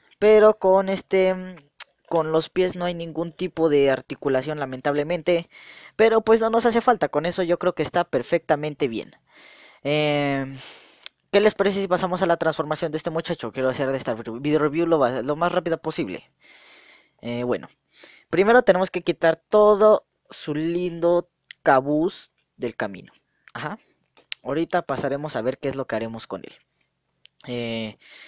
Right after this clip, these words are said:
como siguiente paso, sus brazos los vamos a aventar hacia, hacia acá atrás. Que quede en la parte de color bronce, ¿ok? Ajá.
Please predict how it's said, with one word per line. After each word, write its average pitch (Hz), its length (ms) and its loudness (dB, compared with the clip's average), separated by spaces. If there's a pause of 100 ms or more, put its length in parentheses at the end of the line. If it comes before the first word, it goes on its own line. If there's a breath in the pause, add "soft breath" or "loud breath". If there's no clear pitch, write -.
(140)
como 123 220 -4
siguiente 151 400 -2
paso, 165 320 4
sus 131 220 -6
brazos 139 500 2
los 123 160 -2
vamos 131 320 -4
a 98 160 -6 (320)
aventar 117 680 -10 (280)
hacia, - 440 -12
hacia - 280 -12
acá - 140 -10
atrás. - 500 -8 (140)
Que 147 140 -4
quede 185 180 2
en 208 100 -2
la 135 100 -2
parte - 280 0
de 139 100 0
color 120 260 -2
bronce, 117 340 -4
¿ok? - 280 -8 (1400 soft breath)
Ajá. 117 340 -8